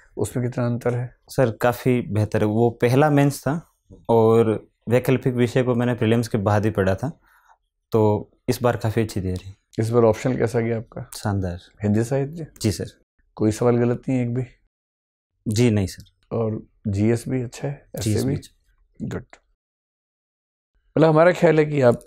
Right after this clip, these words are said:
Speaker 1: थ्रू हैं और बहुत अच्छे रैंक के साथ सिलेक्ट होंगे इस बार।
Speaker 2: धन्यवाद,
Speaker 1: तो कहीं
Speaker 2: सर।
Speaker 1: कोई वजह है नहीं।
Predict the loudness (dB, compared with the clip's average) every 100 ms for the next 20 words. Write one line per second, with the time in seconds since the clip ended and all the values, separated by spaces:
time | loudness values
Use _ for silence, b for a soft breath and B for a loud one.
0 | -12 2 4 4 2 2 0 -2 2 2
1 | 2 0 0 2 0 -2 -4 -6 -6 -8
2 | -8 -10 -8 -10 -10 -12 -12 _ _ _
3 | -14 -12 -6 -2 -2 -4 -4 -4 -2 0
4 | 2 2 2 0 -2